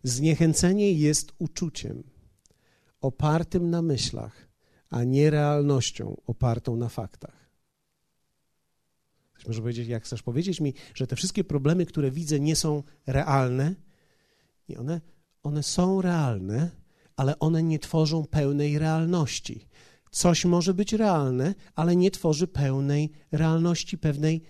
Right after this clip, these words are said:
pełnej rzeczywistości. Rzeczywistość jest szersza niż kilka realnie zniechęcających faktów. Czasami patrzą ludzie, czas-, czasami słuchałem różnych wierzących. Wiecie, wierzący są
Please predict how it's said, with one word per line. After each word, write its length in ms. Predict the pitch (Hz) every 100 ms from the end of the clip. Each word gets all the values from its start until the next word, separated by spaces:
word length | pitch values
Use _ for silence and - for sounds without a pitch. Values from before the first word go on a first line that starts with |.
| - -
pełnej 400 | - 170 170 165
rzeczywistości. 1000 | 151 165 - 175 175 - - 196 - 123 - -
Rzeczywistość 720 | 131 151 165 165 175 196 175 196
jest 300 | 185 - -
szersza 720 | - - 247 233 165 - 127 113 - -
niż 260 | 156 135
kilka 640 | - 180 156 - 147 143 139 - _ _ _ _ _ _ _ _ _
realnie 840 | 151 156 160 165 190 208 208 202
zniechęcających 1040 | 156 165 180 190 170 175 165 170 180 196 175
faktów. 840 | - 175 - - 135 127 - - _ _ _ _ _ _ _ _ _ _ _ _ _ _ _ _ _ _ _ _ _
Czasami 360 | - - 277 269
patrzą 500 | - 240 - 220 214
ludzie, 260 | 208 202
czas-, 320 | - 202 -
czasami 320 | 220 208 202 190
słuchałem 360 | 143 175 165
różnych 300 | 151 151 143
wierzących. 460 | 139 135 135 127 113
Wiecie, 240 | 170 151
wierzący 420 | 131 143 165 -
są 320 | 135 139 131